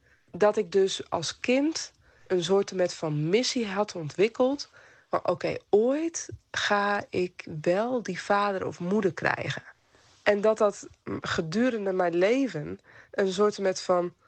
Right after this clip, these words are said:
echt een, ja, missie werd. En de vraag van Bertolt, van: "Wat is er erg aan een onvervuld verlangen?"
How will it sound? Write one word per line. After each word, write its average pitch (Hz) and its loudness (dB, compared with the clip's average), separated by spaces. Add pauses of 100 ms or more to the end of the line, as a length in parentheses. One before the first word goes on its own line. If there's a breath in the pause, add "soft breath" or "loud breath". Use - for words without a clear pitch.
(440 soft breath)
echt - -2
een, 160 -4
ja, 214 -2
missie 240 0
werd. 247 -2 (680 loud breath)
En 190 2 (320)
de 190 0
vraag 247 0 (100)
van 151 -6
Bertolt, 156 -2 (420 loud breath)
van: 160 -2
"Wat 214 4
is 190 -2
er - -2
erg 175 0 (360)
aan 175 0
een 170 -4 (180)
onvervuld 180 0
verlangen?" 190 2